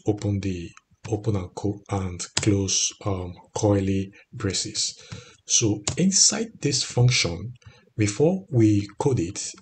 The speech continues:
I'm gonna scroll up. We are gonna, um, uh, we are gonna add some libraries. So I'm gonna say using system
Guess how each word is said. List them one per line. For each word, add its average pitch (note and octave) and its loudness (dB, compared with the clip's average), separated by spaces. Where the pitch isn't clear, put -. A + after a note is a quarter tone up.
I'm G2+ -2
gonna F#3 2
scroll - 0
up. G#2 -6
We C3 -6
are C3 0
gonna, F3 2
um, G#2 -2
uh, G#2 2
we A2+ 4
are A2 4
gonna C#3 4
add B2 6
some - 0
libraries. A2 0
So G2 0
I'm G#2 -4
gonna A#2+ 4
say A2 4
using B2+ 2
system C#3+ 0